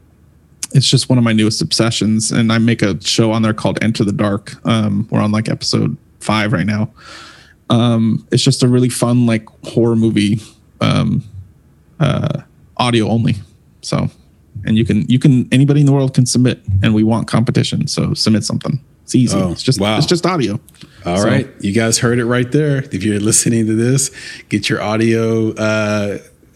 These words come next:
Speaker 2: uh, work together, your content together, and submit it. And who knows where it can go.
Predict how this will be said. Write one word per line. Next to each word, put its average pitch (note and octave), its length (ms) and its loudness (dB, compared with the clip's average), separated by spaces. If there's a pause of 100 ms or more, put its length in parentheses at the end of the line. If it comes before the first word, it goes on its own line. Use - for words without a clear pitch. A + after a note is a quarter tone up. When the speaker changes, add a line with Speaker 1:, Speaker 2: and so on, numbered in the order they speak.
(140)
Speaker 2:
uh, G#2+ 280 -2 (140)
work A2+ 340 0
together, A2+ 380 0
your A2 140 2
content A2+ 580 0
together, A#2+ 500 0 (380)
and G#2+ 160 2
submit G#2 360 2
it. D#3+ 180 0
And G#2 220 0
who A#2 120 2
knows C3 380 2
where A#2+ 200 2
it B2+ 120 -4
can B2 140 2
go. B2+ 360 0